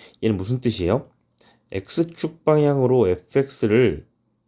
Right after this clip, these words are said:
양의 방향으로 육 케이만큼 평행 이동했다라는 뜻이고, 그리고 요 말은 무슨 뜻이야? 높이를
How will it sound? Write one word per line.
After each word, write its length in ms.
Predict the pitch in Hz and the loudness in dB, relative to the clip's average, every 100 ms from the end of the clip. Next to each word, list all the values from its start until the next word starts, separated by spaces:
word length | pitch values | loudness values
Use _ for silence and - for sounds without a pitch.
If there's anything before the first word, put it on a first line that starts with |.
| - | -10
양의 300 | 87 90 120 | -6 -2 0
방향으로 580 | 151 156 156 123 98 101 | 0 0 0 0 -2 -2
육 180 | 98 113 | -6 -10
케이만큼 760 | - 160 156 143 127 - 123 117 | -10 -4 -2 -2 -4 -6 -8 -8
평행 320 | - 151 156 | -8 -2 0
이동했다라는 840 | 110 107 117 117 123 104 90 95 - | 0 -2 -2 -2 -2 -2 -2 -4 -6
뜻이고, 640 | 120 123 120 90 104 80 _ - - - _ | -6 -6 -4 -2 -2 -4 _ -20 -20 -20 _
그리고 280 | 135 127 87 | -4 -2 -2
요 80 | |
말은 260 | 113 143 110 | 0 0 0
무슨 240 | 87 101 | -6 -10
뜻이야? 400 | 87 82 - 80 _ _ _ _ _ _ _ | -10 -12 -12 -14 _ _ _ _ _ _ _
높이를 800 | 98 113 - - 143 113 160 - | -2 -2 -4 -4 2 2 2 -4